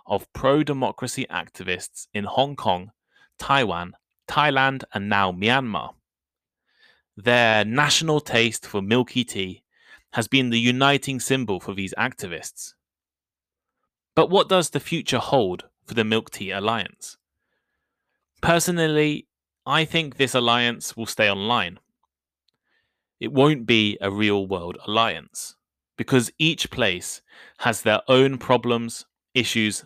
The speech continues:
and difficulties. For example, Taiwan has a relatively successful and stable democracy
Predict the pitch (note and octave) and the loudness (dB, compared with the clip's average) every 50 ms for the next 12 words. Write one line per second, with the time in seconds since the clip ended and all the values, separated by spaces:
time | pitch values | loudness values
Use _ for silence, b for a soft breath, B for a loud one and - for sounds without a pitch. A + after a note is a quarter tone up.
0 | _ - G#2+ G#2+ G2+ A#2 A2 - A#2 G#2+ - G2+ F2+ - - C2+ A#1 - - - | _ -6 -6 -2 0 -2 -2 -2 -4 -8 -8 -12 -14 -14 -16 -18 -16 -18 -18 -18
1 | _ _ _ _ _ _ _ _ _ _ _ _ _ _ _ B B B B B | _ _ _ _ _ _ _ _ _ _ _ _ _ _ _ B B B B B
2 | B B B B - - B2 B2+ B2+ A#2+ - C3+ B2 B2 B2 A2+ - A#2 A2+ A2 | B B B B -4 0 4 4 4 4 4 4 4 4 4 2 0 0 0 0
3 | A2 G#2+ - _ _ _ _ _ _ _ - - C3+ C3 B2+ C3 C3+ B2 G2+ E3+ | 0 -4 -8 _ _ _ _ _ _ _ -4 -2 0 0 2 2 2 0 0 -4
4 | F3 - _ _ _ _ _ - - A#2 A#2+ A2 A#2+ C3+ D3 D3+ D3 - E3 D#3 | -8 -14 _ _ _ _ _ -6 0 2 2 4 4 4 4 4 2 0 -4 -2
5 | C#3+ D#3+ D#3 D3 - D3 - - - A2 G#2 - - - F#2+ F2+ F2+ - b b | -2 -4 -4 -4 -6 -10 -10 -6 -6 -6 -6 -6 -8 -10 -10 -10 -10 -12 b b
6 | b b b b b - A2 - - - B2+ A#2 A2+ G#2 G#2+ G#2 - - G#2+ A#2 | b b b b b -8 -6 -6 0 2 4 4 4 2 -2 -4 -2 0 2 2
7 | C#3+ D3+ - - A#2+ - - F2 D2 - | 2 2 2 -4 -6 -6 -8 -10 -14 -18